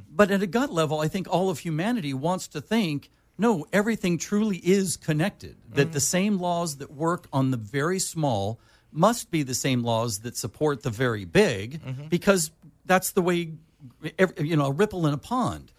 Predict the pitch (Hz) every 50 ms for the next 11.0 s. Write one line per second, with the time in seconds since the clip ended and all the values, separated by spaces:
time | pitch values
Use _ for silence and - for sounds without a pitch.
0 | _ _ - 131 131 135 190 165 151 139 131 147 156 156 147 - 147 139 143 143
1 | 147 160 156 139 147 - 135 147 143 - 139 135 113 120 117 123 151 165 165 131
2 | 120 110 - - 151 143 135 123 127 120 107 - - 185 160 156 - - 123 123
3 | 117 110 107 139 135 135 127 123 107 95 127 131 123 120 117 107 104 143 220 220
4 | 156 131 127 120 120 - _ _ _ _ _ _ _ _ _ - - - 220 226
5 | 233 - 180 175 160 147 170 185 196 165 143 - - 147 - - 151 143 135 -
6 | - - - 170 185 - - - 120 92 85 - - _ _ _ - 131 143 156
7 | 170 - 165 123 - - - 143 120 107 - 143 127 - 123 131 120 107 - 107
8 | 104 110 117 104 120 127 127 120 113 117 113 113 110 101 143 175 190 - 147 123
9 | - - 120 113 110 - 120 113 104 - - - - 214 247 - - 107 95 98
10 | 110 113 98 113 110 110 147 208 190 156 101 113 104 104 98 90 117 113 113 107